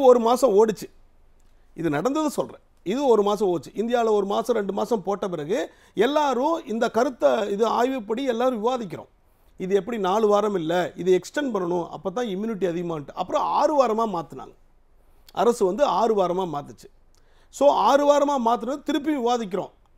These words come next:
அஹ், சயின்ஸ் டெவலப் ஆயிட்டே இருக்கு. அப்புறம் தான் என்ன பண்றாங்க, இப்ப என்ன பண்றாங்க, இல்ல ரெண்டு மாசத்துல இருந்து மூணு மாசம் வரைக்கும் கேப் கொடுக்கலாம்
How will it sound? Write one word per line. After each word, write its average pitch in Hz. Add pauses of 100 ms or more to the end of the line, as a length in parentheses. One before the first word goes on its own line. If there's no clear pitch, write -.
(380)
அஹ், 254
சயின்ஸ் 254 (140)
டெவலப் 220
ஆயிட்டே 214
இருக்கு. 165
அப்புறம் 311
தான் 277
என்ன 233
பண்றாங்க, 185
இப்ப 185
என்ன 208
பண்றாங்க, 165 (340)
இல்ல 214
ரெண்டு 247
மாசத்துல 240
இருந்து 254
மூணு 285
மாசம் 233
வரைக்கும் 202
கேப் 196
கொடுக்கலாம் 151